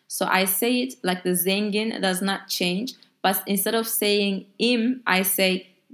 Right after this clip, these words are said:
dim. Zengin dim. And just by saying that, it's already in the past.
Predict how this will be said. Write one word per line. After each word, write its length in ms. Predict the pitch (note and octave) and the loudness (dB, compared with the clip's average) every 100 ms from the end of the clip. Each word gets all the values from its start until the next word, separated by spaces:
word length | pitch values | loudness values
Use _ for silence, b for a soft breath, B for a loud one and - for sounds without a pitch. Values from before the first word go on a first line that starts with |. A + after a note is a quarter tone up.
| F3+ | 4
dim. 420 | B3+ G#3+ - - _ _ - | 6 6 2 -8 _ _ -10
Zengin 800 | F3+ F#3+ G3 G#3 G3+ A3 A3 A3+ _ - F3+ | -2 0 2 0 0 0 -2 -6 _ -8 0
dim. 340 | A3+ F#3+ D#3 - | 2 2 -2 -4
And 120 | F#3 | -2
just 200 | G#3 B3+ | -2 0
by 160 | B3+ C4+ | 2 2
saying 460 | C4 A#3 G#3+ A#3 | 0 0 0 0
that, 280 | B3 C4 - - | 0 0 -2 -6
it's 200 | A3 G3+ | -4 -2
already 280 | G3 G#3 | 0 0
in 80 | A#3 | 0
the 80 | A3 | -2
past. 600 | F#3 F3 E3 - - - | -2 -2 -2 -2 -4 -10